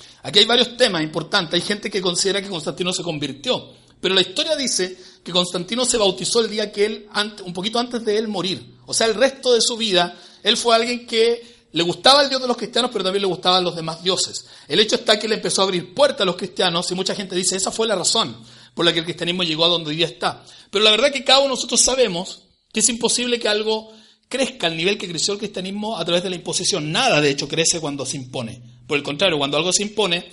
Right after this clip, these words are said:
genera más bien rechazo. ¿Estamos de acuerdo? ¿Sí? Por lo tanto, tampoco fue por la imposición del Imperio Romano que el cristianismo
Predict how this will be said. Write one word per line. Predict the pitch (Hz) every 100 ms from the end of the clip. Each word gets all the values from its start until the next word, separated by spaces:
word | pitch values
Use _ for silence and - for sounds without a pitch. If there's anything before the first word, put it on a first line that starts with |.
| - _
genera | - 156 165 170 170
más | 143 147
bien | 160 165
rechazo. | 135 131 226 - -
¿Estamos | _ 175 180
de | 165
acuerdo? | 180 233 269
¿Sí? | 214 - - - - - - -
Por | 190
lo | 247
tanto, | 254
tampoco | 226 233 294
fue | 294 262 262 269 -
por | -
la | 196
imposición | 185 160 - 208
del | 190
Imperio | 175 196
Romano | 180 170 208 247
que | 247
el | 165
cristianismo | - - 160 165 170 170